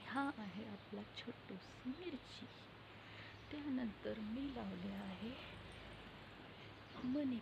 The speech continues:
प्लॅन्ट. ग्रो करायला लागले, ग्रो करायला लागलेलं आहे. त्यामध्ये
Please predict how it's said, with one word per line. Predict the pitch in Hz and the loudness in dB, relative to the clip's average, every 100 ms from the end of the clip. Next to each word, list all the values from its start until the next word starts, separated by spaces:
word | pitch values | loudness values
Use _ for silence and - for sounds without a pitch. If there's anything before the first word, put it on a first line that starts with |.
| - | 4
प्लॅन्ट. | - - - - - - - - - - - - - - - 233 | 2 2 -2 -6 -6 -8 -8 -8 -8 -8 -8 -8 -8 -6 -2 0
ग्रो | 240 254 | 0 0
करायला | 247 226 226 226 | 0 2 0 0
लागले, | 214 214 208 247 - - - - - - 196 | 0 0 2 0 -2 -6 -8 -8 -4 2 8
ग्रो | 262 294 | 8 8
करायला | 262 240 220 220 | 6 6 6 4
लागलेलं | 220 208 208 233 285 302 | 4 4 4 4 6 6
आहे. | 240 190 220 294 - - - - - - - - - - - - - | 6 6 4 2 -2 -8 -8 -8 -8 -8 -6 0 0 2 2 2 2
त्यामध्ये | 254 269 269 262 | 4 4 4 4